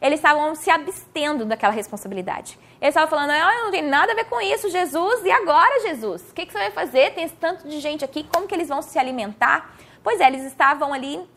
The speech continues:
se abstendo da sua responsabilidade. Agora, Jesus nos mostra algo muito importante ali em Lucas nove. Ele vira pros discípulos e fala o seguinte,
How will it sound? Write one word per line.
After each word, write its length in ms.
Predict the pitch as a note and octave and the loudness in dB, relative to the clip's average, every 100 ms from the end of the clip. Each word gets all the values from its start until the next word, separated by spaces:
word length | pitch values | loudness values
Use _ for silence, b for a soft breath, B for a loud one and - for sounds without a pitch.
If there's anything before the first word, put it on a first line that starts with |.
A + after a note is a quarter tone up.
| _ - | _ -2
se 100 | C4 | -2
abstendo 460 | D4+ - B3 C#4 | -2 -4 -4 -4
da 140 | A3 G3+ | -4 -6
sua 240 | - C#4+ | -4 -4
responsabilidade. 840 | B3+ - G3+ F#3+ F#3 - - - _ _ _ b _ _ | -4 -6 -12 -10 -10 -10 -14 -20 _ _ _ b _ _
Agora, 560 | - G3 G#3 A#3+ C4+ C4+ - | -6 4 6 6 6 2 -8
Jesus 760 | G3+ A#3 G#3 F#3 E4 C4+ - | -4 -4 -4 -2 0 0 -4
nos 220 | G#3+ G#3 A3 | -6 -4 0
mostra 300 | A#3 A#3 G#3+ | 0 2 0
algo 140 | A3 | 0
muito 400 | G3+ B3 E4+ E4+ | -4 -6 -6 -6
importante 800 | D4 C#4+ A#3+ A#3+ G#3+ G#3+ A3+ G3+ B B B | -6 -2 -4 -2 -4 -4 -8 -12 B B B
ali 240 | - G#3 G#3 | 0 2 0
em 200 | A3 G3+ | -2 -2
Lucas 320 | G3+ G#3 F#3+ | -2 -4 -2
nove. 420 | E3+ D#3 D#3+ E3 G3+ - | -2 -2 -4 -16 -10 -4
Ele 180 | G#3+ | -2
vira 240 | G#3 B3+ D4 | -2 -2 -4
pros 160 | C#4+ | -6
discípulos 520 | B3+ B3 C#4 C4+ B3+ A#3+ | -8 -8 -8 -8 -8 -6
e 80 | |
fala 180 | B3 A3+ | -2 -2
o 40 | A#3 | -2
seguinte, 520 | A3+ G3 F3+ - | -10 -8 -10 -12